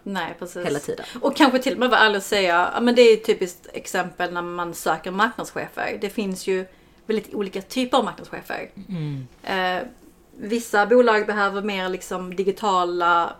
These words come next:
Speaker 1: datatunga marknadschefer, medans andra bolag behöver mer, kanske mer branding,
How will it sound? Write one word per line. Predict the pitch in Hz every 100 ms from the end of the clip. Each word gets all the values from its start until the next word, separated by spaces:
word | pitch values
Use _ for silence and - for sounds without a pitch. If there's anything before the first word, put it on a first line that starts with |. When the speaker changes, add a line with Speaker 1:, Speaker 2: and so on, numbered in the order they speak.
| - - 196 -
Speaker 1:
datatunga | 202 202 - - 175 170 175 - - - - 190 180 180 175 185 - _ -
marknadschefer, | 262 254 247 220 214 214 208
medans | 214 202 190 190 -
andra | 214 185
bolag | 175
behöver | 175 190
mer, | 180 160
kanske | 175 170 180
mer | 185 170
branding, | 170 247 180 190 180